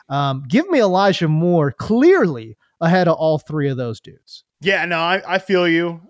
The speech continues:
Speaker 2: Um, I feel you on this one. Although I will say, I have him at thirty-six, like, his D L F Dynasty League football, which is, uh, they've been, you know,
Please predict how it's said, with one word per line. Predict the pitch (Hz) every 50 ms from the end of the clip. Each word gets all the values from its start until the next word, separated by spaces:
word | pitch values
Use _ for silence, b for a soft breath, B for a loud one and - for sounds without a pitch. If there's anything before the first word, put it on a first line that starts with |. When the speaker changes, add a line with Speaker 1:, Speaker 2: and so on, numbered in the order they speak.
| _ -
Speaker 2:
Um, | 151 143 139 139 135 131 127 127 127 123
I | 123 135 143
feel | - - 165 170 165
you | 156 156 151 147
on | 143 143
this | 143 147 139 - -
one. | 151 143 143 143 143 -
Although | - 156 165 165 196 202 196 190
I | 165 170 170
will | 185 220 233
say, | - - 233 233 214 185 160 147 135 b b b b b
I | 156 160 190
have | 220
him | 226
at | 208 190 -
thirty-six, | 196 190 185 160 - - 196 196 185 - -
like, | 180 147 135
his | - 175 175 170 143
D | 120 160 170 170
L | 170 160 156 160
F | 160 156 - - - 165
Dynasty | 143 156 165 165 156 - 160
League | 143 147 156 147 131
football, | - 165 156 - 147 131 131
which | 135 139 135
is, | - 143
uh, | 139 135 127 131 123 127
they've | 143 151 156 135
been, | 135 135 127 127 131 139
you | 135
know, | 123 113 117 123